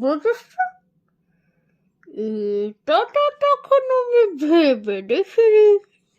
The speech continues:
ভাই বোনই তো এখন ভাবো। ঠিক আছে, এবার থেকে সন্ধে হলেই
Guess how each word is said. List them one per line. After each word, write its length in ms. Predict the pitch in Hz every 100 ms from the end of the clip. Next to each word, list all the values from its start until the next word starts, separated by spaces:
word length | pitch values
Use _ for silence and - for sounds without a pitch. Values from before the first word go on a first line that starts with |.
| _ _ _ _ _ _ _ _ _ _ _ _ -
ভাই 420 | 302 349 494 508 381
বোনই 320 | 302 285 277 359
তো 60 | 427 381
এখন 220 | 370 453 480 480
ভাবো। 360 | 554 427 359 330 440 440 247 - _ _ _ _ _ _ _ _ _ _ _ _ _ _ _ _ _
ঠিক 540 | 226 247 285 294 269 220 185
আছে, 280 | - - 170 156 _ _ - 226
এবার 360 | 233 247 262 262 _
থেকে 360 | - 247 233 302 370 -
সন্ধে 500 | 269 240 240 240 285 285 -
হলেই 460 | 220 220 269 320